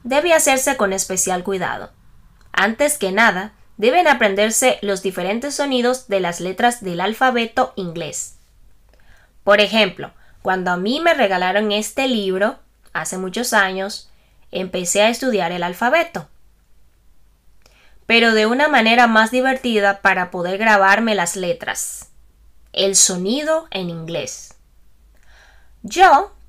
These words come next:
te lo voy a decir tal cual como dice el libro, pero también te lo voy a cantar para que se te quede grabado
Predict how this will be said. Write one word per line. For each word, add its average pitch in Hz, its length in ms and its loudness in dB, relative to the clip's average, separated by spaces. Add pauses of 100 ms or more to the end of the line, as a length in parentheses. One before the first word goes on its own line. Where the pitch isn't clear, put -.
(160)
te 233 100 4
lo 208 140 4
voy 196 180 4
a 233 120 8
decir 240 500 -2
tal 180 240 -2
cual 190 340 2
como 175 300 -4
dice 156 240 -8
el 214 100 -2
libro, 262 320 -2 (500)
pero 311 220 2
también 302 500 2 (140)
te 208 100 0
lo 185 140 -2
voy 185 160 -2
a 226 140 2
cantar 262 480 2 (260)
para 180 240 -2
que 175 80 -10
se 170 160 -8
te 170 200 -12
quede 285 360 2
grabado 294 720 4